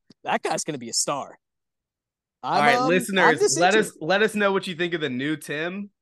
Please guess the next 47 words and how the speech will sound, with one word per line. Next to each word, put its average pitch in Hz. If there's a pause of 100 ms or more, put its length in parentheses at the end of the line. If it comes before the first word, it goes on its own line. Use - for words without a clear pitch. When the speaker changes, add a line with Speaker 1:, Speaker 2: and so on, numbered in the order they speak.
(120)
Speaker 2:
Uh, 127 (140)
you 135
know, 131
I'm 127
kinda 151
scared 127
right 165
now. 170
I'm 131
not 135
sure 147
what's 120
going 123
on, 127
Tim. 185 (480)
Uh, 123
<laughs> -
I'm, 185
I -
haven't 185
spoken -
to -
you 202
this 196
much 180 (440)
in 165
a 170
little 175
bit 180
of 165
time. 180
I, 139 (120)
I'm, 131
I'm 135
a 143
little 185
alarmed 160
at 107
this, 123
this 127
optimism, 113
but, 123
but 160
I'm 202
here 214
for 104
it. -